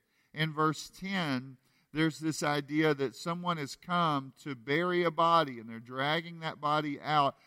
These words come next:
They find someone in the innermost parts of this house, and they ask, "Is there anyone in you?" And the person says,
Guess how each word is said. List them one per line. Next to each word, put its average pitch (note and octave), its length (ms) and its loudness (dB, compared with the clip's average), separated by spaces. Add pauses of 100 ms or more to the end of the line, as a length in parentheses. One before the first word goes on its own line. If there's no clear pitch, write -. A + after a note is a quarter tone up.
(180)
They D3+ 160 4
find F3+ 420 -2
someone C#3+ 400 -4
in C3+ 140 -6
the B2+ 140 -8
innermost F3+ 580 -2
parts E3+ 300 2
of D3 120 -10
this C#3 220 -10
house, D3+ 480 2 (340)
and C#3 180 -8
they D3 140 -2
ask, D3 380 -2
"Is C#3+ 140 -12
there D3+ 160 -4
anyone F3 440 -4
in F3 160 -6
you?" D#3+ 140 -10
And D3 80 -10
the C#3 80 -8
person D#3+ 400 -4
says, C#3 400 -4